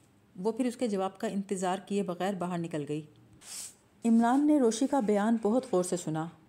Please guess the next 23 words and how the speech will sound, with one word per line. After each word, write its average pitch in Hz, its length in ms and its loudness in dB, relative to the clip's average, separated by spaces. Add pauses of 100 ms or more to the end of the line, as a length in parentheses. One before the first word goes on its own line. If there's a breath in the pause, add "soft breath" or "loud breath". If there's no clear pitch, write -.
(120)
اور 214 120 -2
چند 240 340 2
لمحے 233 200 2
خاموش 208 420 -2
رہ 190 60 2
کر 202 140 -4
بولا، 180 300 0 (560 soft breath)
"تم 233 200 2
واقعی 208 240 2
ہوشیار 196 360 0
ہو 175 160 -2
گئی 160 140 0
ہو، 160 140 -2 (400)
اس 208 120 -2
سے 247 120 -2
زیادہ 214 320 2
تو 247 60 0
میں 208 200 2
بھی 233 100 0
نہیں 214 180 2
کر 185 120 -2
سکتا 165 300 -4
تھا۔" 190 200 -6